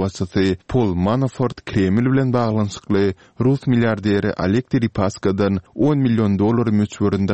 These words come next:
karz alypdyr. Bu barada Reuters habarlar gullugy maglumat berýär. Manafort bilen täsirli Rus biznesmeni Deripaskanın arasyndaky bag çarşenbe güni aýan edildi. Bu Birleşen Ştatlaryň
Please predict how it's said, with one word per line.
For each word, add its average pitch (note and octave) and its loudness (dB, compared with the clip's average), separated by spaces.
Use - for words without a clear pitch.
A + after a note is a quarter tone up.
karz G#2 0
alypdyr. F2+ -2
Bu G2 2
barada G2+ 0
Reuters A#2+ -2
habarlar G2+ 0
gullugy G2 2
maglumat G#2+ 0
berýär. F2 0
Manafort C3 -2
bilen C3 2
täsirli G2+ 0
Rus A#2+ -2
biznesmeni A2+ 0
Deripaskanın A2 0
arasyndaky G#2 0
bag F#2 0
çarşenbe G#2+ 0
güni A#2+ 2
aýan F2+ 0
edildi. F2 0
Bu B2 0
Birleşen A2 0
Ştatlaryň A#2+ 0